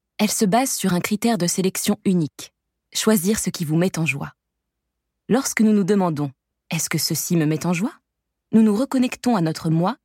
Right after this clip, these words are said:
et découvrons ce qui a une réelle importance à nos yeux.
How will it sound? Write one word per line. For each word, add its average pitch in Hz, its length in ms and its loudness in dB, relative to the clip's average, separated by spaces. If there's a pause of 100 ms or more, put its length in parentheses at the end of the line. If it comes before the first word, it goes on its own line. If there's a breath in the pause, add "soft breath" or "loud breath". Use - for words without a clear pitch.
et 170 100 0
découvrons 233 480 0
ce - 140 -4
qui - 180 -2
a 160 60 2
une 156 140 2
réelle 233 260 0
importance 185 500 -4
à 175 40 2
nos 156 100 2
yeux. 131 260 -4